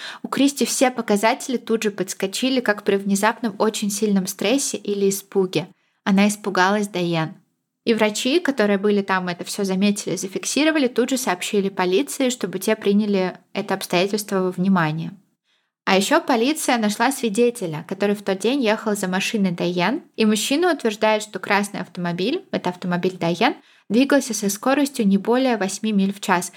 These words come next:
Это около одиннадцати километров в час, это очень медленно. И он поэтому обратил внимание на этот автомобиль. Ему в тот момент показалось, что в машине, наверное, что-то сломалось,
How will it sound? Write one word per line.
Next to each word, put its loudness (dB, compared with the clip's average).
Это 4
около 0
одиннадцати 0
километров 0
в -20
час, 2
это -12
очень 0
медленно. -2
И 4
он 2
поэтому 0
обратил 0
внимание 2
на -2
этот -6
автомобиль. 0
Ему -2
в -10
тот -2
момент -2
показалось, 0
что -8
в -4
машине, 0
наверное, 0
что-то -2
сломалось, 0